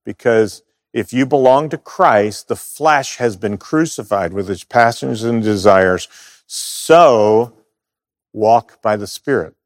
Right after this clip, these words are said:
Be led by the Spirit. Keep in step with the Spirit.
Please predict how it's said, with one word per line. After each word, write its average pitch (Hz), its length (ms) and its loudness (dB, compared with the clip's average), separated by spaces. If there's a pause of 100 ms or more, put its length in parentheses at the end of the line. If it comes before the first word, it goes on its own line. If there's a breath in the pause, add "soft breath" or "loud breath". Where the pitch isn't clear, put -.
(1000)
Be 95 100 -6
led 101 300 0
by 104 140 -2
the 101 100 -6
Spirit. 95 440 -6 (840)
Keep - 280 -8
in 95 100 -10
step - 340 -4
with - 120 -18
the 101 80 -20
Spirit. - 380 -14